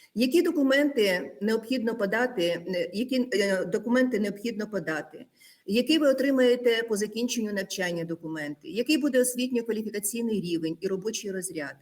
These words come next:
чи зможете працевлаштуватись на роботу, відкрити свою справу, вступити до вищого закладу освіти.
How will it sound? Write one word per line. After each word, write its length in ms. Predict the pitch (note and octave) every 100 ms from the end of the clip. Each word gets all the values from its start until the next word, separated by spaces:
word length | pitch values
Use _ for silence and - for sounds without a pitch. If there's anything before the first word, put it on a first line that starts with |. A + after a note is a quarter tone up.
| _
чи 140 | A3
зможете 400 | A3 B3+ D4+ E4
працевлаштуватись 920 | B3+ A#3+ A#3+ G#3+ G#3+ A3 G#3+ B3+ B3 A3+
на 80 |
роботу, 520 | G#3+ F#3+ D#3 D#3 - - - - -
відкрити 400 | G#3+ B3+ C#4 C#4
свою 300 | B3 B3 A#3+
справу, 600 | A#3+ F3 E3+ D#3 C#3+ -
вступити 460 | - - F3+ B3+ B3+
до 120 | F#3+
вищого 380 | F3 F#3+ G3 F#3
закладу 420 | F3+ F#3 F3+ E3
освіти. 560 | E3 E3 - C#3+ -